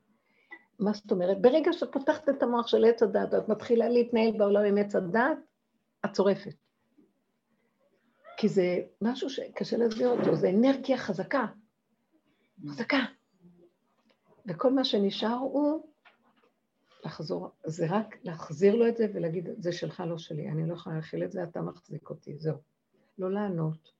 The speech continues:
או להתווכח לו. זאת אומרת, תקשיבו רגע,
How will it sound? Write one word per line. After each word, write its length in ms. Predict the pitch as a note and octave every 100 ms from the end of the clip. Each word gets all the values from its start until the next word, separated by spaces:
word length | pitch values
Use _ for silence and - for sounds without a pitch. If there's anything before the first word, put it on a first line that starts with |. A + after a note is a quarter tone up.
| _
או 80 | -
להתווכח 540 | D#3 E3+ E3+ D#3+ E3+ -
לו. 60 | - - - _ -
זאת 220 | - F3 G3+
אומרת, 420 | G#3 C#4 F3+ G#3 - - _ _ _ _ _
תקשיבו 400 | - - A#3 A#3
רגע, 220 | G3+ F3